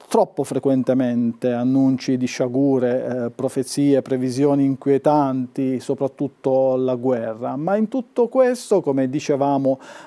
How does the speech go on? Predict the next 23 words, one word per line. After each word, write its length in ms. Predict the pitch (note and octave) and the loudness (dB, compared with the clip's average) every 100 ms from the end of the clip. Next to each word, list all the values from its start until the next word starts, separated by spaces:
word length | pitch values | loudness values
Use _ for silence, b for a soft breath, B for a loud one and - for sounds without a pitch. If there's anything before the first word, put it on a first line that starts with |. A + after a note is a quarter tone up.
| - | 0
Maria 640 | E3+ F#3+ A3 G#3 F#3+ D#3+ | 2 4 4 6 6 6
assume 400 | D3+ - F3+ F3 | 4 0 -2 2
un 120 | E3 | 2
ruolo 580 | D#3 F3 E3+ E3 D#3+ D3+ | 4 6 6 6 4 2
centrale 760 | - D#3+ D3+ D3 C3+ A#2+ B2 A#2+ | 0 -2 -2 0 0 0 -2 -2
come 240 | C3+ C3 | 0 0
non 180 | C3 C3 | 0 0
mai, 520 | B2+ A#2 A2+ A#2+ A#2 | -2 -2 -4 -4 -4
come 360 | - C3 B2+ C#3 | -4 -2 -2 -4
guida, 640 | B2+ E3 F#3+ G3 G#3+ G#3 | 0 2 4 4 2 2
ma 200 | E3 C3 | 0 -4
soprattutto 720 | B2 A#2+ B2 - C#3 C3 C3 A#2 | -6 -8 -10 -8 -8 -4 -4 -2
come 300 | C3+ C3 B2 | -2 0 0
punto 420 | D#3 D3+ - C3+ | -2 -2 0 -2
di 160 | B2 | 0
riferimento 800 | B2+ B2 C#3+ C#3+ C#3+ A#2+ A2+ B2+ | -4 -2 -2 2 2 0 -2 -2
nella 240 | B2 B2 B2 | -2 -2 -4
richiesta 460 | B2 C3+ B2 C3 | -4 -4 -4 -6
continua 440 | B2+ B2+ B2+ A#2+ A#2+ | -6 -6 -4 -4 -4
di 100 | A#2+ | -6
pace. 460 | A2+ G#2 - A#2 B B B B - | -6 -8 -8 -12 B B B B -2
Ecco, 400 | A#3 E3 D#3 C#5+ | 0 2 -2 -4
è 180 | - | -4